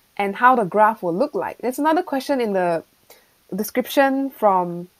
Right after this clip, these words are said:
the previous video. I also put them down here so you can take a look. But yeah, those two facts are all you need to know, and this is the whole backstory where they came from. Okay? So yeah, that's all for this bonus video on maximum power.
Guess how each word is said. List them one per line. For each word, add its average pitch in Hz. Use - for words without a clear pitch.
the -
previous 269
video. 254
I 185
also 208
put 214
them 214
down 202
here 208
so 208
you 196
can 175
take 214
a 190
look. 190
But 277
yeah, 294
those 330
two 403
facts -
are 214
all 285
you 262
need 269
to 240
know, 247
and 190
this 285
is 208
the 190
whole 254
backstory 226
where 208
they 180
came 190
from. 180
Okay? 285
So -
yeah, 359
that's -
all 427
for 330
this 349
bonus 330
video 311
on 220
maximum 302
power. 269